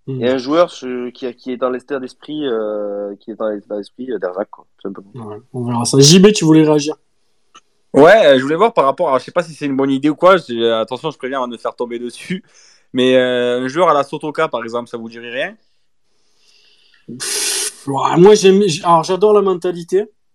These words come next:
Speaker 1: C'est, c'est quelqu'un, je pense que, voilà, c'est, c'est un soldat, il collerait parfaitement à la, à la mentalité du club. Après, est-ce que c'est un neuf tueur, vraiment, Sotoka, tu vois, je, Ro-, Romain, je,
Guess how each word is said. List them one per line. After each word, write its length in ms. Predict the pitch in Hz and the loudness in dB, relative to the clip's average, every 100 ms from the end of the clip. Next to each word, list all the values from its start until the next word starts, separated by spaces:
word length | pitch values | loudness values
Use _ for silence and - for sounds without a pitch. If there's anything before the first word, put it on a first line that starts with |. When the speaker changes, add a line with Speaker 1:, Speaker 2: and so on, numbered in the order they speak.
| _ | _
Speaker 1:
C'est, 360 | - 147 143 135 | -16 -10 -8 -6
c'est 180 | 147 139 | -8 -4
quelqu'un, 380 | 151 139 175 | -4 0 -2
je 80 | 170 | -2
pense 240 | 180 175 170 | -6 -6 -6
que, 100 | - | -6
voilà, 320 | 147 165 156 | -4 -4 -4
c'est, 240 | - 131 - _ _ _ | -6 -12 -14 _ _ _
c'est 220 | - - | -10 -4
un 80 | 160 | -2
soldat, 500 | 151 190 190 185 214 | 2 4 6 6 4
il 120 | 202 - | 2 -2
collerait 340 | 170 160 170 | -6 -6 -8
parfaitement 760 | 254 240 220 - 220 214 220 214 | -8 -10 -10 -10 -8 -6 -4 -4
à 60 | 185 | -2
la, 140 | 165 | -4
à 140 | 160 151 | -6 -8
la 100 | 165 | -8
mentalité 480 | 165 165 170 175 | -8 -8 -6 -6
du 100 | 160 | -8
club. 240 | 165 214 208 _ - _ - | 0 0 0 _ -20 _ -6
Après, 280 | 151 - | -4 -2
est-ce 140 | 277 - | -4 -2
que 80 | 208 | -2
c'est 160 | 277 | 2
un 80 | 240 | 2
neuf 400 | 208 226 220 - | 4 2 -2 -8
tueur, 560 | - 202 208 220 202 170 | -8 -4 0 0 0 0
vraiment, 400 | 143 175 196 180 | 0 2 2 0
Sotoka, 540 | - 156 170 180 175 | -4 -2 -2 -2 -4
tu 120 | - | -4
vois, 120 | 170 | -4
je, 240 | 143 127 151 | -4 -6 -4
Ro-, 420 | 151 175 165 160 | -2 -2 -4 -4
Romain, 380 | 151 156 175 180 | -2 0 2 0
je, 120 | 160 | -2